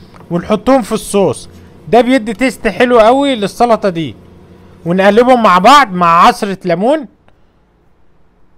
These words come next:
وكده الصوص جاهز معانا، هنعبيه في الإزازة. هننزل كده معلقتين من الصوص، بعد كده رشة ملح وفلفل أسمر، ونص معلقة توم صغيرة مفروم.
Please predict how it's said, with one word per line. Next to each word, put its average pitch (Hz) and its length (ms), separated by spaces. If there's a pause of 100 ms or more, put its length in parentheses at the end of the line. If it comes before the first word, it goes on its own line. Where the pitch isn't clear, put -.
(240)
وكده 226 280
الصوص 247 300
جاهز 233 280
معانا، 180 420
هنعبيه 180 360
في 226 100
الإزازة. 240 540 (960)
هننزل 226 380
كده 247 220
معلقتين 202 640
من 220 100
الصوص، 247 600 (600)
بعد 240 280
كده 214 260 (260)
رشة 226 400
ملح 214 400 (320)
وفلفل 196 440
أسمر، 269 460 (1200)
ونص 220 400
معلقة 226 360
توم 254 360
صغيرة 208 480
مفروم. 190 560